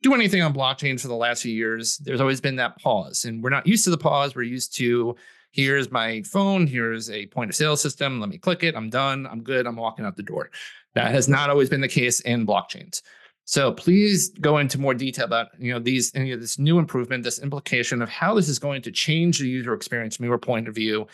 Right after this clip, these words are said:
And then, as I said, again, we're gonna talk about a lot of other different things, you know, g-, going deeper into things like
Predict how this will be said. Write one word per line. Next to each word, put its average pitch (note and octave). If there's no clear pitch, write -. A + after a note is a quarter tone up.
And C#3
then, F3
as D#3
I C#3+
said, -
again, B2
we're B2
gonna C3+
talk C3
about A#2
a G2+
lot C3
of C#3+
other C#3
different B2+
things, B2
you B2+
know, A#2
g-, B2+
going D3+
deeper C3
into B2
things A2+
like G2+